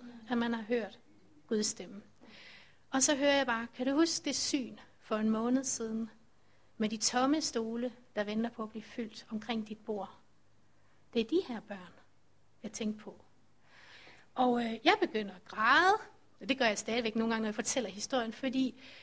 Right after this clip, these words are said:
det har faktisk været ret afgørende for mig, at jeg fik det syn. Hvis I vidste, hvor meget det syn har givet mening, når tider har været svære, når det ikke bare var, "Jiha, vi har tre ekstra børn," og man bare tænker, og man også har været sur på den mor, der tog billetten og døde, og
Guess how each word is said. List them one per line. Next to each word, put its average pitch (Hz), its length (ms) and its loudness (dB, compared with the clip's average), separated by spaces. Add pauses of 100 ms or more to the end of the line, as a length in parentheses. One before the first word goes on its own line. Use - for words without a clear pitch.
det 262 80 8
har - 20 8
faktisk 277 260 8
været 254 140 8
ret 247 200 10
afgørende 262 560 10
for 214 220 0
mig, 233 160 4 (200)
at 226 140 2
jeg 226 100 2
fik - 320 4
det 262 100 4
syn. - 360 0 (180)
Hvis - 180 0
I 294 60 6
vidste, 339 520 2 (320)
hvor 254 120 6
meget 285 260 8
det 302 100 2
syn 262 320 2
har 233 80 2
givet 240 220 2
mening, 262 380 6
når 214 100 2
tider 277 360 0
har 220 140 -4
været 185 160 -8
svære, 294 500 0 (300)
når 240 120 0
det 254 100 4
ikke 302 160 0
bare 247 260 4
var, 202 140 -2
"Jiha, 330 880 6
vi 320 160 4
har 285 100 8
tre 277 340 0
ekstra 262 240 0
børn," 254 280 2 (460)
og 247 100 2
man 240 160 4
bare 262 220 8
tænker, 277 360 4
og 233 160 0
man 226 100 -4
også 254 200 2
har 247 60 4
været 208 160 0
sur - 340 8
på - 140 4
den 262 160 8
mor, 262 200 10
der 285 60 4
tog 269 260 0
billetten 254 420 4
og 233 100 2
døde, 277 320 4
og 220 160 2